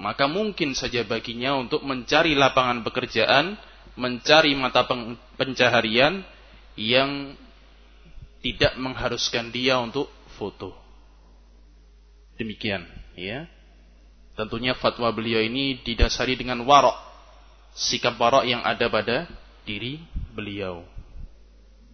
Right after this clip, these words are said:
Taib, ya. Sehingga tidaklah kita bermudah-mudahan, "Oh, ini darurat."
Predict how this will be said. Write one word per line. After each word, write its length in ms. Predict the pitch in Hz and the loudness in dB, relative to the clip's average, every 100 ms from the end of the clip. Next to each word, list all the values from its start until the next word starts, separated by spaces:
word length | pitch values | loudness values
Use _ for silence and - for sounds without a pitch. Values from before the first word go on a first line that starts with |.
| - - - - - - - - | -20 -20 -20 -20 -20 -20 -20 -4
Taib, 320 | 110 101 92 - - | -2 -2 -6 -12 -14
ya. 320 | 95 107 147 - | -8 -8 -8 -8
Sehingga 720 | - 135 120 110 117 151 175 - - - - - | -4 -2 -4 -2 6 6 4 -4 -20 -20 -20 -4
tidaklah 640 | - 131 175 - 151 - - | 2 6 6 4 0 0 -4
kita 320 | 123 - 117 101 | -4 0 0 -2
bermudah-mudahan, 960 | 113 113 113 110 101 107 113 139 139 - - - | -8 -6 -4 -4 -4 -2 0 -2 -4 -12 -10 -6
"Oh, 160 | 110 | -6
ini 160 | 110 127 151 | -4 -4 0
darurat." 420 | 143 165 127 | 0 0 -2